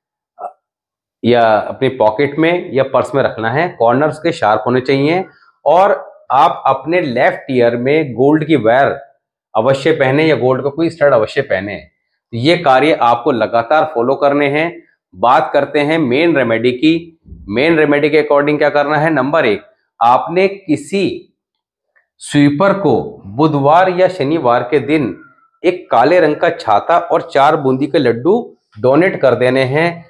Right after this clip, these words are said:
दूसरा, इस वर्ष हरे रंग का कपड़ा कोई भी ना खरीदना है, ना पहनना है, ना इस्तेमाल करना है। हरे रंग की चीजों से दूर रहना है। तीसरा,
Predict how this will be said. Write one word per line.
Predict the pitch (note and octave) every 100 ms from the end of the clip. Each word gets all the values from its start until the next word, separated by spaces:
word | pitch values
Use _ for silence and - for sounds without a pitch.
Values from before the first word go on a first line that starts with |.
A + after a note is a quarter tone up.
| _ _
दूसरा, | G#2 F#3+ F#3+ D#3+ G2+ - -
इस | A3+ C3+
वर्ष | C#3 D#3 - - _ _ -
हरे | C3 F3+
रंग | F#3 C#3+ C#3
का | E3+
कपड़ा | - B2 D3 D#3
कोई | D3+ C3+
भी | C3 E3
ना | D3+ D3
खरीदना | D3 A#2+ B2+ C#3+
है, | C#3
ना | D3+ D3
पहनना | C#3 A2+ C3 D3
है, | D#3
ना | E3+
इस्तेमाल | D#3+ - A#2+ B2
करना | - B2+ C3+
है। | D#3+ C#3+
हरे | B2 C#3
रंग | B2
की | B2
चीजों | C3+ A2 A2
से | A2+ A#2+
दूर | F#2 C#3+ D3
रहना | C#3+ D3
है। | D#3 E3+ - _ _ _ -
तीसरा, | F3+ F#3 D#3+